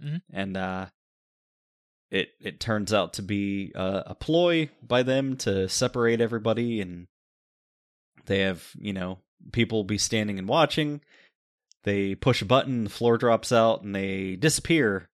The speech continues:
Speaker 2: and are taken to elsewhere in the house.
Speaker 1: Yeah. Uh, the, the,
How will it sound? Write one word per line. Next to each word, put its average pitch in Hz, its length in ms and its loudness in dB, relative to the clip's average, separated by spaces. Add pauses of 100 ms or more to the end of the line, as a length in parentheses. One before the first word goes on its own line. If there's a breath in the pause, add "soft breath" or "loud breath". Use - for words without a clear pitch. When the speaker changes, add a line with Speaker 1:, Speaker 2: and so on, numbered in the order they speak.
(320)
Speaker 2:
and 98 120 -6
are 95 80 -4
taken 110 320 0
to 101 100 -2
elsewhere 104 500 0
in 98 120 -6
the 92 60 -8
house. 95 480 -8 (1160)
Speaker 1:
Yeah. 220 220 0 (300)
Uh, 139 240 0
the, 143 520 -14
the, 143 400 0